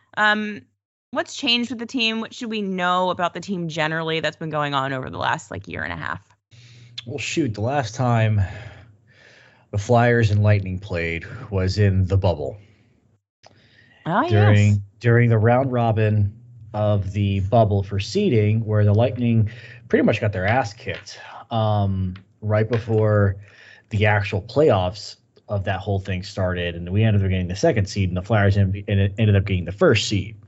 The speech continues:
Speaker 2: We then know what happened after that point. Um,
Speaker 1: Mm-hmm.
Speaker 2: since that point, the team is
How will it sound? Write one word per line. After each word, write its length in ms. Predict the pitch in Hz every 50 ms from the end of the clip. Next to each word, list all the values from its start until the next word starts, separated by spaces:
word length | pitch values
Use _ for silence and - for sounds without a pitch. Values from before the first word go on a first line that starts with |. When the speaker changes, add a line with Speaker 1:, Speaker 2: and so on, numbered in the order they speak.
| - - - - - - - - - - _
Speaker 2:
We 120 | 101 110 110
then 200 | 104 107 98 95
know 120 | 92 90
what 100 | 87 92
happened 400 | - 104 104 104 104 98 90 -
after 300 | 87 - - - - 92 98
that 180 | 113 110 101
point. 380 | 98 - 101 92 82 80 80 - - - - - - - - - _ _ -
Um, 80 | 98 95 95 92 90 90 85 82 82
Speaker 1:
Mm-hmm. 400 | 80 78 95 90 170 165 185 247 302 - _ _ _ _ _ _ _ _ _ -
Speaker 2:
since 360 | - - - 302 349 - -
that 240 | - 110 92 - -
point, 460 | - 120 113 110 101 98 95 98 98 101 - - _ _ _ _ _ _ _ _ _ _ _ -
the 80 | 139
team 240 | 117 - 247 294 302
is 360 | 311 294 233 - - - -